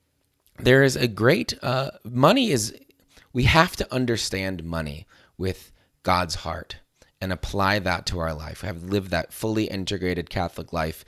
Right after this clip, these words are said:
when it comes to our finances, because money has such a potential to do good in this world and such a potential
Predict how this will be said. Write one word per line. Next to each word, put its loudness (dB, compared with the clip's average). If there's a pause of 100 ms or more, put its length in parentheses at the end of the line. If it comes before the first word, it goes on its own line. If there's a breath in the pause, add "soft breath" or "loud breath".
(220 loud breath)
when -4
it -8
comes -6
to -4
our -6
finances, -6
because -8
money -4 (340 loud breath)
has -6
such 2
a -6
potential -4 (280 soft breath)
to 0
do -4 (300)
good 0
in -4
this 0
world -2 (580 soft breath)
and 0 (280 soft breath)
such 2
a -4
potential -4